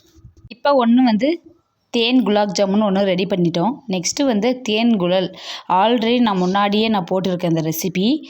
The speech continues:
அது வந்து ஒரு டைப்பாக செஞ்சு காமிச்சிருக்கேன். இது வந்து இன்னொரு டைப்பாக செஞ்சு காமிச்சிருக்கேன். இப்போ ஒரே ஒரு டிஷ் தாங்க, அதில் நான் டூ டைப்ஸாக உங்களுக்கு செஞ்சு காமிக்கிறேன் பாருங்க. சூப்பரான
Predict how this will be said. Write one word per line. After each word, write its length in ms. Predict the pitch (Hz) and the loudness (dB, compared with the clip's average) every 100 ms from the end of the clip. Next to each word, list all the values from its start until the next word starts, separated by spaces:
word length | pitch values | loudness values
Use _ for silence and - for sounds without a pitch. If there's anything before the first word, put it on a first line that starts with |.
| - - - | -20 -18 -6
அது 300 | 196 185 220 | -2 0 0
வந்து 520 | 220 240 247 214 185 175 - - | 2 2 2 0 -2 -4 -8 -8
ஒரு 260 | 196 190 214 196 | -2 -2 -2 -2
டைப்பாக 320 | 202 208 233 226 | -2 -2 -2 -2
செஞ்சு 220 | 180 185 185 | -2 -2 -2
காமிச்சிருக்கேன். 500 | 180 170 175 269 240 202 | -2 -2 -2 -2 0 0
இது 160 | 233 | 0
வந்து 280 | 220 202 226 | 0 0 0
இன்னொரு 300 | 220 208 226 | 0 0 0
டைப்பாக 320 | 214 196 208 208 | -2 -4 -4 -4
செஞ்சு 180 | 190 180 180 | -2 -2 -2
காமிச்சிருக்கேன். 560 | 180 165 165 - - - - - | -2 -2 -4 -2 -4 -6 -12 -8
இப்போ 380 | 233 233 269 240 | -6 -2 0 2
ஒரே 460 | 202 202 233 269 285 | 0 2 2 2 2
ஒரு 280 | 247 202 180 | 2 0 -2
டிஷ் 380 | 160 180 - | -2 -2 -2
தாங்க, 480 | - 190 190 202 277 | -2 -2 0 0 0
அதில் 400 | - 180 202 233 | 0 0 0 0
நான் 160 | 233 196 | 0 0
டூ 160 | 208 220 | 0 0
டைப்ஸாக 340 | 214 196 196 | 0 -2 -2
உங்களுக்கு 320 | 214 190 180 | 0 0 0
செஞ்சு 200 | 180 180 | -2 0
காமிக்கிறேன் 340 | 185 175 165 160 | 0 -2 0 0
பாருங்க. 360 | 165 165 254 - - - - - | 0 0 -2 -6 -12 -14 -8 -4
சூப்பரான 480 | 262 262 254 247 | -4 0 0 0